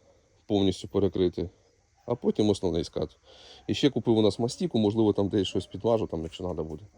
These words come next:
Так що, друзі, от бачите, от вам реальний приклад хорошого рубіроїда,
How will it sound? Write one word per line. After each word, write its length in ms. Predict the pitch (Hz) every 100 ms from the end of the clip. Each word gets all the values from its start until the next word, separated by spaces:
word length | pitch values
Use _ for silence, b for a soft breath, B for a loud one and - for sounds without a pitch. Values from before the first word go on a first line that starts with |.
| - B B B B B B B B B B -
Так 140 | - 156
що, 140 | 262
друзі, 260 | 233 202 190
от 220 | 185 - -
бачите, 380 | 175 202 135 139
от 160 | 180
вам 160 | 127 107 B B
реальний 340 | 131 180 160
приклад 480 | 120 151 135 107 - B B B B B - - -
хорошого 460 | 107 143 143 104 -
рубіроїда, 580 | 113 110 104 92 78